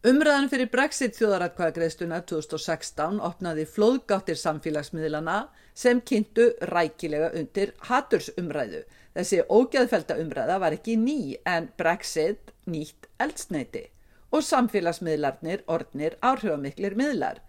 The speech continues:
Þar mátti öllu spía sem í hugan kom og enginn virtist stýra umræðunni og þó, umræðunni þar er stjórnað af algrími sem ýtir upp á yfirborðið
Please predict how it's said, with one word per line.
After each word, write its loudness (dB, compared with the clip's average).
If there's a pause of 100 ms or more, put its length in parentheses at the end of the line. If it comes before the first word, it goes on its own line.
(320)
Þar -2
mátti -2
öllu -2
spía -2
sem -2
í -4
hugan -2
kom 0
og -2
enginn -6
virtist -6
stýra -2
umræðunni -2 (260)
og -2
þó, 2 (680)
umræðunni 4
þar -4 (160)
er 2
stjórnað -4 (420)
af 2 (100)
algrími 0
sem 4
ýtir 2
upp 0
á 2 (140)
yfirborðið 0